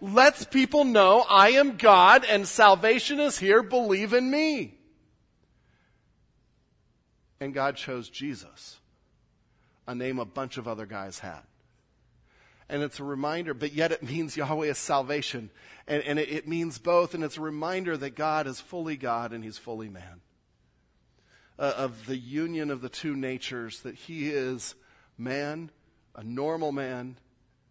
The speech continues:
Well, he's God, not quite a normal <laughs> man, but an earthly man, but he's also God Almighty.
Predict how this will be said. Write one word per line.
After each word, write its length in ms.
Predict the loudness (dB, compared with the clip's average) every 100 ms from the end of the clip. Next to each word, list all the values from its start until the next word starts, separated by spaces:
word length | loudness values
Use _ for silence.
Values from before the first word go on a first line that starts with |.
| _ _ _ _ _ _ _ -20
Well, 180 | -20 -20 _ _
he's 140 | -20 -12
God, 340 | -10 -10 -12
not 220 | -16 -18
quite 220 | -14 -14
a 40 | -12
normal 320 | -12 -10 -10
<laughs> 20 |
man, 320 | -12 -12 -12 -12
but 240 | -14 -14 _ _ _ -18
an 140 | -14 -10
earthly 360 | -10 -10 -12
man, 380 | -10 -10 -12 -14
but 140 | -14 -14
he's 160 | -12
also 300 | -14 -14 -14
God 240 | -12 -12 -12
Almighty. 460 | -18 -18 -20 -20